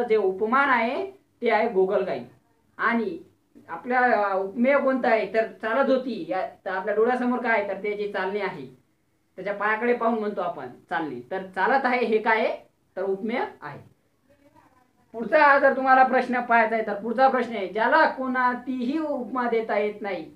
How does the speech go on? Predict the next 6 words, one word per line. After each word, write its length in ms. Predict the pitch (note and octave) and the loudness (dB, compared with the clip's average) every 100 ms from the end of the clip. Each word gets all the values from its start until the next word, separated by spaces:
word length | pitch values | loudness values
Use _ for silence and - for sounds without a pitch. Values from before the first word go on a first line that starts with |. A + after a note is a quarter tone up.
| _ _ _ _ C3+ | _ _ _ _ -10
या 240 | E3+ C4 B3+ | 0 0 0
शब्दास, 400 | G3 F3+ G3 F#3 - _ _ _ _ _ _ _ _ _ _ - | -6 -4 -4 -4 -8 _ _ _ _ _ _ _ _ _ _ -8
शब्दसमूहाबद्दल 1040 | A3 C#4 C4+ A#3+ A#3+ A#3 A3+ G3+ E3 C#3 - _ _ - | -2 2 2 2 0 0 0 -2 -4 -8 -14 _ _ -6
एक 280 | G#3+ A3+ - | -4 -4 -4
शब्द 240 | F#3+ F#3 | -8 -6
सांगा. 540 | G#3 E3 D#3+ C#3+ A#2+ | -8 -8 -8 -8 -8